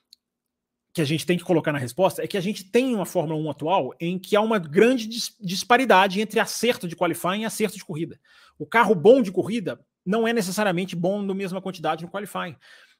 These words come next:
E vice-versa. Até a Red Bull é, entra nessa, entra nessa equação. Até a Red Bull. Porque a Red Bull, em nenhuma corrida esse ano, sobrou no qualifying. Ela fez pole na Austrália, ela fez pole no Bahrein,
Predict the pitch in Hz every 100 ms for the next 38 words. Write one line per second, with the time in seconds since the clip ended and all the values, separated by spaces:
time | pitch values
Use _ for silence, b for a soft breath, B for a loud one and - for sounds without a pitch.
0 | _ _ 214 220 214 - 196 185 190 -
1 | _ b b b b - 196 339 370 302
2 | 254 214 294 262 - - _ _ _ _
3 | _ 190 170 170 160 160 190 185 175 170
4 | 170 156 135 139 123 185 302 311 294 247
5 | 208 220 _ _ _ - 165 254 240 170
6 | 214 285 b - 226 226 311 285 370 415
7 | 294 240 277 247 - 190 240 254 _ _
8 | _ _ _ _ _ - - 285 202 233
9 | 214 165 156 127 120 104 _ _ _ _
10 | - 131 123 139 - 160 123 117 - 214
11 | 247 202 143 143 - 156 123 120 175 220